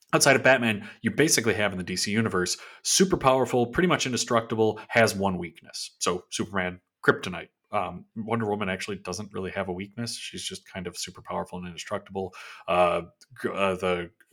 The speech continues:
Green Lantern has the color yellow. The Martian Manhunter is super indestructible, powerful, has fire. Like, it's just, like,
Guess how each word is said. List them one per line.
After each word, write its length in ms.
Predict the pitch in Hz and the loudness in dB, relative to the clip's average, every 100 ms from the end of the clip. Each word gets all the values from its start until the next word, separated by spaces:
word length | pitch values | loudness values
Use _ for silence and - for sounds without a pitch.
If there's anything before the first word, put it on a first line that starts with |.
| - - | -20 -4
Green 220 | 113 110 | 0 2
Lantern 380 | 101 101 101 95 | 2 0 -2 -2
has 360 | 98 92 - - 101 - | -4 -4 -8 -12 -8 -4
the 80 | |
color 320 | 95 110 101 92 | -2 0 0 0
yellow. 540 | 92 92 90 85 85 104 | 0 0 0 -6 -10 -14
The 80 | 95 | -2
Martian 360 | 110 104 98 | 0 2 0
Manhunter 540 | 95 98 95 95 98 87 | 0 -2 -2 -4 -4 -4
is 180 | - | -6
super 200 | - 101 | -8 -6
indestructible, 520 | 95 - 92 - 87 - | -6 -4 -6 -6 -12 -6
powerful, 540 | 95 87 95 90 82 | -4 -4 -4 -4 -4
has 220 | 98 90 | -4 -4
fire. 420 | - 98 85 80 - | -2 -2 -2 -8 -6
Like, 200 | 104 101 120 | -4 -2 0
it's 240 | 143 - | 0 2
just, 180 | 147 - | 0 2
like, 160 | - | 0